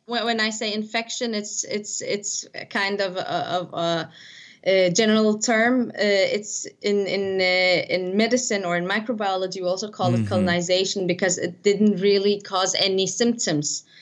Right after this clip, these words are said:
Speaker 1: yet. So it, it is there in the body. It, it's not hurtful yet, but it p-, it will potentially be. So, so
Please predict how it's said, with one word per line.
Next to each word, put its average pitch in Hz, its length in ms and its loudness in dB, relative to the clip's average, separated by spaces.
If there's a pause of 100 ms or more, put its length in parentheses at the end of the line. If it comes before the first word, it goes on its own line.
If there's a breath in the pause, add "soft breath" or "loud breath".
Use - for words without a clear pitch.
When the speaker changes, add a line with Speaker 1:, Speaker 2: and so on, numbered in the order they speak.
(140)
Speaker 1:
yet. 165 320 0
So 180 240 2
it, 202 200 0
it 202 120 -2
is 240 180 2
there 254 220 2
in 254 160 0
the 233 80 -4
body. 190 480 -2
It, 185 280 -6
it's - 380 -6
not 220 280 0 (280)
hurtful 208 540 -2
yet, 185 480 -2 (260 loud breath)
but 156 180 -4
it 185 220 -2 (180)
p-, 220 80 -4
it 190 280 -4
will 240 220 2
potentially 175 680 -6
be. 147 360 -4 (300 loud breath)
So, 180 460 2
so 170 880 0